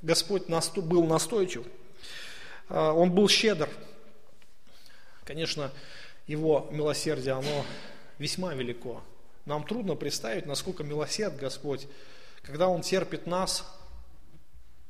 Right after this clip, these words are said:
наши выходки, наши падения, наши беззакония. Э, мы можем сказать, что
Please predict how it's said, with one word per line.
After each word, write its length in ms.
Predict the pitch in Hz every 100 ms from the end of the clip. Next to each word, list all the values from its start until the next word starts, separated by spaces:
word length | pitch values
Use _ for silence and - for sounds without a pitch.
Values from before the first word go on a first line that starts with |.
| - - - - - - - - - - - -
наши 300 | 151 147 139
выходки, 480 | 143 160 - - -
наши 300 | 127 135 -
падения, 560 | 113 123 131 151 135 120 - - -
наши 200 | - -
беззакония. 680 | 120 120 120 120 147 160 117 - - - - - - - - - - -
Э, 100 | - 67 69 67 - - - - - - - - - - - - - -
мы 320 | 165 165 143
можем 320 | 151 151 139
сказать, 240 | - 156
что 380 | 131 - 123 -